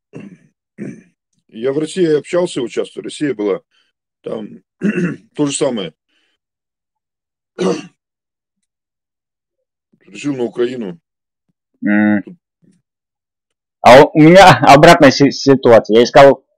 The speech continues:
Speaker 2: в Украине, и вот че-то не мог никого найти, решил вот в России <laughs> найти кого-то. Думаю, Россия же большая страна, и больше
Speaker 1: Нет,
Speaker 2: людей.
Speaker 1: нет.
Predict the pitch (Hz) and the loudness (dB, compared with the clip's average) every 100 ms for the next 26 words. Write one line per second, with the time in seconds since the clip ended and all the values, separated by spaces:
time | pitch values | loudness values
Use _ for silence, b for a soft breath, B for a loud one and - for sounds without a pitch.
0 | _ _ 104 127 147 151 180 127 123 123 | _ _ 0 4 6 6 6 6 6 4
1 | - _ - 127 131 127 139 131 110 113 | 0 _ -4 0 4 4 4 2 0 0
2 | 113 107 110 110 131 110 98 123 117 - | 0 2 0 0 0 0 -2 -2 0 -2
3 | 107 117 - 117 101 104 _ _ _ _ | -2 -2 -2 -4 -2 -4 _ _ _ _
4 | 117 - - 117 107 101 107 110 120 110 | -2 -2 -2 0 2 0 -2 0 2 0
5 | _ _ - 113 123 123 110 113 - 87 | _ _ 0 0 2 2 2 2 0 -2
6 | - 104 95 87 _ _ _ _ _ _ | -2 -2 0 -4 _ _ _ _ _ _
7 | - 190 98 98 _ _ _ _ _ _ | -6 -2 0 -2 _ _ _ _ _ _
8 | _ 117 98 110 101 110 110 107 135 123 | _ -6 -2 -2 0 0 0 2 0 -2
9 | 104 85 | -12 -16